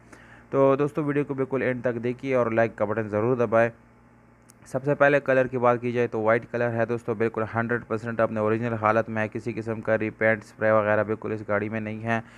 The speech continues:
छोटा सा इसमें कलम है, ऐसे मालिक के मुताबिक, उसके कहने मुताबिक इसमें छोटा सा कलम है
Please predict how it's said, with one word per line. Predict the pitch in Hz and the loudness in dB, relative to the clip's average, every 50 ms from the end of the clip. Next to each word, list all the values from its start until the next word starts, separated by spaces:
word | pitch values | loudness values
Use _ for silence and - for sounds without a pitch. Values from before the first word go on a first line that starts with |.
| - - - - - - - - - | -20 -20 -20 -20 -20 -20 -20 -8 -2
छोटा | 156 165 180 165 165 156 | 0 0 2 2 2 2
सा | 143 - 135 | 2 2 2
इसमें | 127 131 123 127 120 120 | 2 2 0 -2 -4 -4
कलम | - - 113 123 127 123 117 | 0 2 4 4 4 4 2
है, | 117 117 117 117 120 - | 0 0 0 0 0 0
ऐसे | - - 110 - 117 | -2 -4 -4 -4 -4
मालिक | 107 107 107 113 123 131 120 | 0 2 2 2 2 0 -2
के | - 120 | -4 -6
मुताबिक, | 113 110 107 - 107 107 107 110 113 - | -6 -6 -4 -2 0 0 0 0 -2 -4
उसके | - - - 113 104 | -6 -10 -10 -10 -6
कहने | - 107 110 113 117 117 | -4 -4 -4 -2 -4 -4
मुताबिक | 113 110 - 107 107 107 104 | -6 -2 -2 -2 -2 -2 -2
इसमें | 107 104 - 107 113 | -6 -6 -8 -10 -8
छोटा | - - 113 107 - 113 | -6 -4 -4 -2 -2 -2
सा | 110 120 107 | -2 -2 -4
कलम | - - 107 107 107 104 104 | -2 0 0 0 0 0 -2
है | 104 107 113 120 | -2 0 0 -2